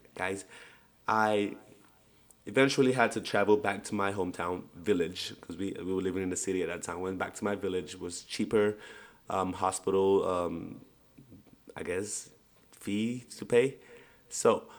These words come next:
went there, did it tra-, not really traditional way, but we, we did it in the hospital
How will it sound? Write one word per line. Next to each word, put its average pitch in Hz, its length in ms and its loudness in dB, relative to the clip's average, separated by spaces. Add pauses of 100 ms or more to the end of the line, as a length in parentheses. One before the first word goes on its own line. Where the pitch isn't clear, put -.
(160)
went 143 240 4
there, 131 300 12
did 120 300 2
it 127 140 4
tra-, 110 340 4
not 110 300 0
really 110 200 4
traditional 107 440 0
way, 123 100 4
but 104 160 2
we, 107 140 2
we 107 80 0
did 107 160 0
it 107 40 4
in 101 60 2
the 98 80 0
hospital 101 400 0